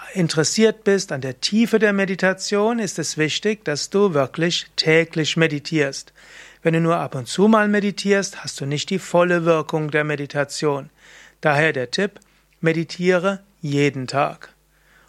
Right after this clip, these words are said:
Und wie oft soll man jeden Tag meditieren? Da gibt es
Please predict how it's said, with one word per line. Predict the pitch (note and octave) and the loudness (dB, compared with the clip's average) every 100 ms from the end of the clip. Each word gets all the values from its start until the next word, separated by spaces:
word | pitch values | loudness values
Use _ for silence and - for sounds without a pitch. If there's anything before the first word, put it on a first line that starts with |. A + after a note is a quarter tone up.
| _ | _
Und | C#3+ B2+ | -6 -2
wie | D3 | -2
oft | E3 E3 E3 - | 2 2 2 0
soll | F#3 D#3+ | 2 2
man | C#3+ | 0
jeden | B2+ C3 D#3 G3+ | -2 -2 0 -2
Tag | F#3 G3 G3+ G#3 | 0 0 0 0
meditieren? | G3+ G#3 - G#3 G#3+ A#3 - - - _ _ _ _ _ _ | 0 -2 -2 2 2 0 -6 -20 -20 _ _ _ _ _ _
Da | - | -2
gibt | E3+ F3 - | 0 -2 2
es | G3+ G3 - | 2 2 -8